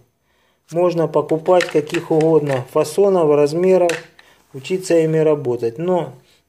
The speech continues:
как только вы поймёте принцип работы вот этими,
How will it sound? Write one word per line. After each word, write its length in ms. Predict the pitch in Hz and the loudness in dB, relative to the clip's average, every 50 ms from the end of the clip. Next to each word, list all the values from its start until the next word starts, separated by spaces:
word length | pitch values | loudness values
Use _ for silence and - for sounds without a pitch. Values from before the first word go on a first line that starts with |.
| _ _ | _ _
как 240 | - 175 175 170 - | -2 -2 -2 -2 0
только 380 | - 190 185 165 160 160 151 | 2 4 4 4 4 2 4
вы 140 | 147 147 147 | 4 4 4
поймёте 680 | 147 156 165 170 170 165 165 151 139 127 - 135 135 131 - - _ _ _ _ _ _ _ _ _ _ _ _ _ _ _ _ _ _ _ _ _ _ _ _ _ _ _ _ _ _ | 4 4 4 4 2 2 0 -2 -2 -2 -4 -6 -8 -8 -10 -16 _ _ _ _ _ _ _ _ _ _ _ _ _ _ _ _ _ _ _ _ _ _ _ _ _ _ _ _ _ _
принцип 420 | - 151 160 156 131 - 143 139 147 | -8 -6 -6 -6 -4 -4 -4 -2 0
работы 460 | 147 156 147 147 143 135 127 131 131 | 0 0 0 0 0 -2 0 0 0
вот 240 | 131 147 165 165 214 | 0 0 2 4 4
этими, 420 | 208 208 - 190 180 170 165 160 | 4 4 4 0 0 -2 -4 -8